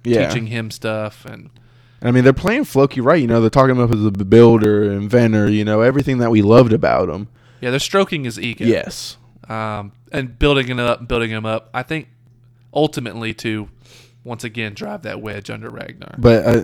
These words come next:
Speaker 1: ultimately, again, I do not see him betraying Ragnar. I just, I can't see it.
Speaker 2: True.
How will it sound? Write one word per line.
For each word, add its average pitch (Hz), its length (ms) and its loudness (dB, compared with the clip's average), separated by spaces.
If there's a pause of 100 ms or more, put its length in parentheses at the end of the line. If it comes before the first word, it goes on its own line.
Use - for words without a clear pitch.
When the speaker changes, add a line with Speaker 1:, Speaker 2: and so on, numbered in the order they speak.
Speaker 1:
ultimately, 117 640 4
again, 107 300 0
I 110 120 0
do 107 140 2
not 101 340 -2
see 104 160 -8
him 98 140 -4
betraying 87 400 -10
Ragnar. - 500 -14
I - 80 -4
just, 107 380 -10
I 107 80 -6
can't 107 240 -8
see - 140 -6
it. - 200 -8 (1120)
Speaker 2:
True. 98 260 -14